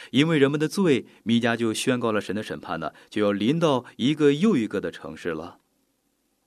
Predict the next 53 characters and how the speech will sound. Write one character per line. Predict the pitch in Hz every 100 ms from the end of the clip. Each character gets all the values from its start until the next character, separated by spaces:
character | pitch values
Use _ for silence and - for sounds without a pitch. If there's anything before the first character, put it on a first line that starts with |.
| -
那 | 113
么 | 120
在 | 127 123
弥 | 120 123
迦 | 127 123
书 | 123
的 | 120
一 | 127
章 | 139 135 135
十 | - 113
到 | 107
十 | 104
三 | 101 135
节 | 87 95
中 | 127 135 - _ -
啊， | 85
弥 | 98 110
迦 | 120 113
就 | 113
使 | - 90
用 | 98
了 | 95
几 | 82 73
个 | 85 - - _
绝 | - 101 117
妙 | 175 160 110
的 | 92
双 | - 131
关 | 135 175
语 | 147 69 90 - _ _
啊， | -
痛 | - 233 226
苦 | - 80 76
的 | 76 - -
就 | - 85
谴 | - 82 76
责 | 80
了 | 80 82
每 | 90 95 101
一 | 135
座 | 127 95
城 | - 76 95
市 | - 80 - _ -
他 | 73
们 | 78
的 | 76
罪。 | 73 85 80 - _ _ _ _ _ _ _ _ _ _ _ -
在 | 131 123
希 | 123 135
伯 | 120
来 | 113
文 | 113 117
中， | 123 120